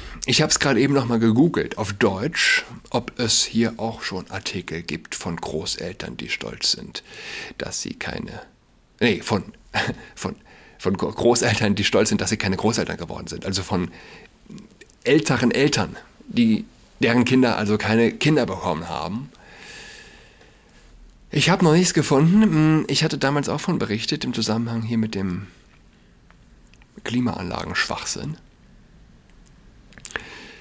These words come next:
Die New York Times hatte von älteren Menschen berichtet,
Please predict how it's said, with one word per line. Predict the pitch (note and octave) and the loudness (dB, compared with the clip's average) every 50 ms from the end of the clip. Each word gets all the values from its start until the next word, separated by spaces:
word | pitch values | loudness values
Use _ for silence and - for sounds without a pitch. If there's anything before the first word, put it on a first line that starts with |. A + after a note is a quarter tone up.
| - - - - _ - _ _ - | -20 -20 -20 -20 _ -20 _ _ 2
Die | A#2+ | 6
New | B2 B2+ C3+ | 6 8 8
York | C3+ B2+ B2+ - | 6 4 4 0
Times | - G2+ G2+ G#2 C3 D#3+ - - | 0 0 2 2 2 2 0 0
hatte | G#2 A2 - C3 | -2 -4 -4 -6
von | - - A2+ G#2 G#2 G#2+ G#2+ G#2+ A2 G#2+ G#2 - - - - - - | -4 -2 0 2 2 2 0 -2 -4 -8 -10 -14 -18 -20 -20 -20 -8
älteren | - A2+ A2+ A2 G#2+ G2 F#2+ F#2 F#2 | -4 -2 -2 -2 -4 -6 -6 -6 -6
Menschen | F#2 F2 F#2 A#2+ C#3+ - - - - - C#3+ - - | -4 -4 -4 -4 -6 -6 -6 -6 -8 -8 -10 -12 -14
berichtet, | - - - - A#2+ - - - - - - - - - | -14 -12 -12 -12 -12 -10 -12 -12 -12 -14 -12 -12 -14 -14